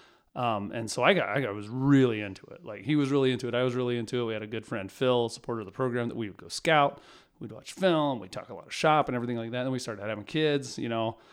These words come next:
And I look back on it now, and I'm like, Man, we had two games a week, sometimes three. We would try to live scout every team we played at least once. This is before Hudl. This is, like,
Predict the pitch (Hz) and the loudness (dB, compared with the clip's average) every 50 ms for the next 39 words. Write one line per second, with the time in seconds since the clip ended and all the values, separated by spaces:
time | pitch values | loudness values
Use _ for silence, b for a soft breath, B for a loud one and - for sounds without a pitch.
0 | B B B B B B - 139 113 110 104 101 101 101 B B B B B B | B B B B B B -4 -2 -2 0 0 -2 -4 -6 B B B B B B
1 | - - 143 160 156 139 - 139 120 123 - 135 110 - - 110 107 120 127 123 | -10 -8 -4 -4 -4 -4 -2 -2 -2 -2 -2 -4 -4 -4 -6 -6 -6 -4 -4 -4
2 | 117 101 92 - - 113 113 135 151 151 165 135 117 - - - - _ _ _ | -4 -6 -8 -10 -14 -14 -12 -6 -4 -4 -4 -4 -6 -10 -14 -20 -20 _ _ _
3 | b b b b b b b b b b b - 143 135 135 104 95 - - _ | b b b b b b b b b b b -6 -4 -2 -2 -4 -6 -8 -14 _
4 | - - - 170 160 202 196 185 170 170 151 127 123 120 120 - - - - 135 | -8 -2 -2 0 0 0 -2 -2 -2 -2 -2 -2 -2 -4 -6 -10 -12 -8 -6 -4
5 | 135 139 - 175 143 - - 110 - 95 95 107 _ b b b b b b b | -4 -4 -4 -4 -6 -6 -8 -10 -10 -10 -12 -14 _ b b b b b b b
6 | b b b b b b - 139 135 131 131 - - 135 135 131 120 120 120 139 | b b b b b b -4 -2 0 -2 -2 -2 -4 -4 -4 -4 -2 -2 0 0
7 | 160 151 - - 139 120 113 120 120 - - - _ _ _ _ _ _ _ _ | 0 -2 -2 0 0 2 2 2 2 0 -4 -12 _ _ _ _ _ _ _ _
8 | _ - 127 135 139 170 165 - 170 156 156 151 - - 131 127 120 - 127 131 | _ -2 -2 0 0 0 0 2 2 2 2 2 0 0 -2 -2 -2 -2 -4 -4
9 | 139 - - 120 98 95 - - 135 127 127 127 127 131 - - 135 127 101 117 | -4 -4 -6 -8 -8 -6 -6 -4 -2 -2 0 0 0 0 2 2 2 2 2 0
10 | 113 104 98 98 101 107 117 117 110 - 117 110 107 107 110 107 110 | -2 -2 -2 -6 -8 -8 -8 -8 -6 -6 -6 -6 -6 -8 -8 -8 -10